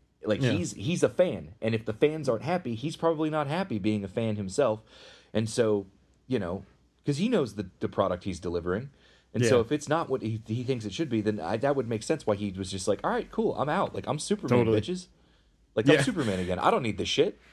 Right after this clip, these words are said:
Speaker 2: <laughs> Yeah, I'll go be Superman with The Rock and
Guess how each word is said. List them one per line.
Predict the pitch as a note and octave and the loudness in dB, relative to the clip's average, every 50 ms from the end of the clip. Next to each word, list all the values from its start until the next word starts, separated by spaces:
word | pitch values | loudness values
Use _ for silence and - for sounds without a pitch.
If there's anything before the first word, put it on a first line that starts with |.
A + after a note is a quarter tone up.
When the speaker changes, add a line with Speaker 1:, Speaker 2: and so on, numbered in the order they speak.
| - - - _ _ _ _ _ _ F#3 | -20 -20 -20 _ _ _ _ _ _ 8
Speaker 2:
<laughs> | E3+ | 10
Yeah, | F#3 B3 C#4 A#3+ F#3 F3 C3+ B2 C3 | 10 10 10 10 10 8 6 6 4
I'll | D#3 D3+ F3+ | 4 4 6
go | D#3+ E3 D#3+ | 6 6 6
be | C3+ D#3 D3+ | 6 4 2
Superman | C#3 - D#3+ C3+ C#3 C3+ C3+ C3 C3 C#3 C#3 C3+ C3 | 4 4 4 4 6 6 8 8 8 8 6 6 4
with | C3 C3+ | 2 4
The | - B2+ | 4 6
Rock | A#2+ B2 B2+ C3+ C#3+ C#3 - | 8 8 8 8 8 6 6
and | C3 A#2 A#2+ A#2+ A#2 - | 2 2 2 0 -2 -4